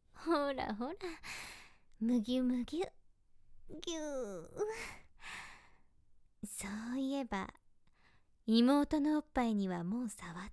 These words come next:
たのかしら。あの子のも柔らかくてスベスベだけど、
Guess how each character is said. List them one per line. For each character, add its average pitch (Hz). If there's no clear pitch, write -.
た 392
の 403
か 294
し -
ら。 -
あ 269
の 339
子 349
の 285
も 214
柔 214
ら 311
か 339
く -
て 226
ス -
ベ 240
ス -
ベ 320
だ 330
け 277
ど、 208